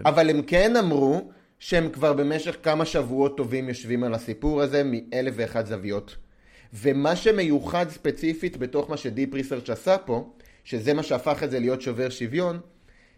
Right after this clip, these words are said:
זה שהוא ניגש למקורות ולמחקרים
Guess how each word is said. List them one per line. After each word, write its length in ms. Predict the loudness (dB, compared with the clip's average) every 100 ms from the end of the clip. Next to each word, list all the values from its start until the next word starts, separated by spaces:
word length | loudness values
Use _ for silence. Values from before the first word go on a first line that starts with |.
| _ -4
זה 180 | -2
שהוא 300 | -2 0 0
ניגש 580 | 0 0 2 2 2 -2 -2
למקורות 960 | 0 0 -4 -4 -4 -2 -2 -2 -6 -20 _ _ _ _ _ _ -10
ולמחקרים 960 | -2 0 2 0 0 0 2 0 0